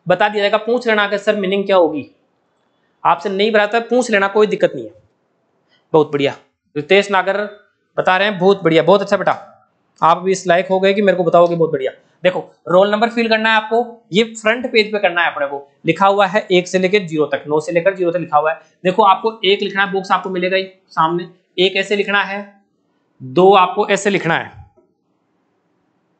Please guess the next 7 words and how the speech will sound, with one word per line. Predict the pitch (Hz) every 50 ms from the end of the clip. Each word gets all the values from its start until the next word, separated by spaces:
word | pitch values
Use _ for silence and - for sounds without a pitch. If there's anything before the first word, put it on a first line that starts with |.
| _ _ _ _ _ _ _ _ _ _ _ _ _ _ _ _ _ _ _ - - - - - - - - _ _ _ _ _ _ _ _ _ _ _ _ _ -
ये | 139 139 - - - - _ _ _ _ _ _ _ _ _ _ _ _ _ _ _ _ _ -
तीन | 180 180 190 196 196
आपको | 185 185 180 - - 196 208 - -
ऐसे | 190 185 - 208 185
fill | - 208 196
करने | 196 196 190 190 202 196
हैं | 190 196 196 202